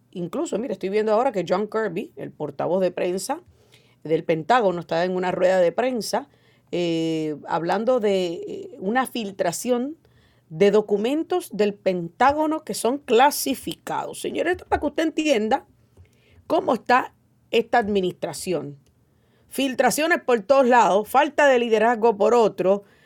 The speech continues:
eh, y sencillamente caos a la vuelta de la esquina. ¿Será por esto que Joe Biden todavía es la hora que no se ha pronunciado si aspirará o no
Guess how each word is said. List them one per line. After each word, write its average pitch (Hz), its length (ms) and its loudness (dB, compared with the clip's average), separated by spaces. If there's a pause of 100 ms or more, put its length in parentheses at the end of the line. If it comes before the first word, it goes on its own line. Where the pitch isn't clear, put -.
(220)
eh, 202 760 4
y 233 120 -4
sencillamente 294 1040 2
caos 254 560 0 (240)
a 175 120 0
la 170 100 2
vuelta 202 520 0
de 156 160 -2
la 143 60 -2
esquina. - 460 -16 (1200)
¿Será - 280 -8
por 320 140 0
esto 302 580 -8 (800)
que 202 160 -4
Joe 208 140 0
Biden 240 420 2
todavía 190 460 -2
es 254 40 -2
la 226 140 0
hora 240 200 0
que 190 120 -6
no 202 80 -6
se 240 120 -6
ha 233 100 -6
pronunciado 190 640 -4
si 185 180 -8
aspirará 160 680 -4 (480)
o 185 160 2
no 202 220 -2